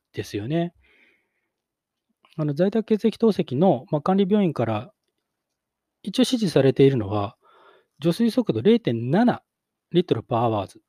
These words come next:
一時間あたり零点七リットルは超えないようにっていう指示なので、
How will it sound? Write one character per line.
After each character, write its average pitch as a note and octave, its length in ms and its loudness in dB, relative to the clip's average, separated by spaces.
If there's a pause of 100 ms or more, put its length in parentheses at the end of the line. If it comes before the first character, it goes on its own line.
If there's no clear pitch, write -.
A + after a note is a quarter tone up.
(240)
一 D#3+ 220 -8
時 E3+ 100 0
間 F3 140 0
あ E3+ 80 2
た D#3+ 80 2
り C3+ 80 -4
零 F#3 160 4
点 F#3 160 0
七 G3 220 0
リ B3 140 0
ッ - 20 -20 (320)
ト B3+ 120 2
ル A#3+ 140 2
は B3+ 160 2
超 C#3+ 160 2
え C3 60 0
な B2+ 120 0
い B2 80 0
よ A2+ 100 0
う G#2 40 -4
に G2+ 120 -10
っ - 40 -20 (420)
て - 80 -8
い G#2+ 40 -2
う - 40 0
指 G2 80 -10
示 A2+ 260 -4
な F#2+ 100 -6
の F#2+ 100 -10
で、 G2+ 220 -8